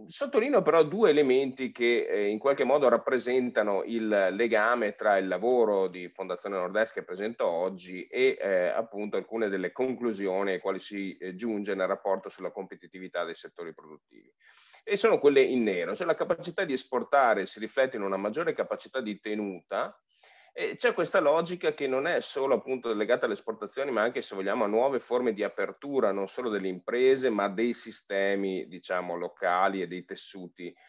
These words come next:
locali di imprese. Dall'altra parte, un altro elemento che a noi pare rilevante è l'evoluzione della crisi ha determinato un'accelerazione nella trasformazione digitale.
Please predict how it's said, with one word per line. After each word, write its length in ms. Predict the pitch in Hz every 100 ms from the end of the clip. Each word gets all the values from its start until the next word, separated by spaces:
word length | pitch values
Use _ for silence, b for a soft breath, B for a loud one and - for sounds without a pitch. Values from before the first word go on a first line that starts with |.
| b
locali 480 | - 101 95 90 87
di 100 | 82
imprese. 600 | 85 - 80 69 - - _ B B B -
Dall'altra 440 | 185 247 175 220
parte, 640 | 214 101 101 - 135 143
un 200 | 87 107
altro 220 | 117 131 117
elemento 460 | 101 120 123 101
che 120 | 92
a 20 | 98
noi 140 | 110
pare 200 | 120 101
rilevante 640 | 92 127 127 82 90 101
è 20 |
l'evoluzione 460 | 123 113 123 120 147
della 160 | 131 165
crisi 340 | 101 90 104
ha 60 | 120
determinato 560 | 92 - 151 110 95
un'accelerazione 1000 | 101 151 - 113 113 170 - 85 82 90
nella 280 | 113 120 95
trasformazione 1000 | - 151 - 113 110 123 - 87 87 82
digitale. 640 | 82 85 90 80 69 73